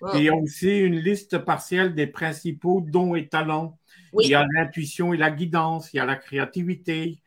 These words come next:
Speaker 1: Mm.
Speaker 2: les traits de personnalité, la connaissance, euh, cultivée,
Speaker 1: Mm.
Speaker 2: il y a les valeurs, puis des valeurs, euh,
Speaker 1: Oui.
Speaker 2: il y a un méchant paquet de valeurs.
Speaker 1: Oui.
Speaker 2: Donc, c'est, euh,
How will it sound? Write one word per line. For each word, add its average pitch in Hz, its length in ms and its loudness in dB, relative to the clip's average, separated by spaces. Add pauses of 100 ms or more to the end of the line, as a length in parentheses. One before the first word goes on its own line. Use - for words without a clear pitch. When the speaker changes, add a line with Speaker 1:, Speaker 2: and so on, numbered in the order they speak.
Speaker 1:
Mm. 226 120 -2 (200)
Speaker 2:
les 135 220 0
traits 170 280 -4
de - 40 -20
personnalité, 165 840 -2
la 147 160 2
connaissance, 156 880 -4
euh, 131 140 -2
cultivée, 170 840 -2 (220)
Speaker 1:
Mm. 214 180 -2
Speaker 2:
il 123 60 0
y 131 40 2
a 135 40 2
les 151 160 -2
valeurs, 170 480 2
puis 123 160 -8
des 113 160 -4
valeurs, 135 480 -2
euh, 110 460 -6 (100)
Speaker 1:
Oui. 294 200 4 (1200)
Speaker 2:
il - 60 -6
y - 20 -2
a 233 100 6
un 277 60 2
méchant 208 320 2
paquet 190 260 -2
de 151 60 -10
valeurs. 160 420 -4 (140)
Speaker 1:
Oui. 247 160 6 (280)
Speaker 2:
Donc, 180 380 4
c'est, 156 400 2
euh, 151 220 6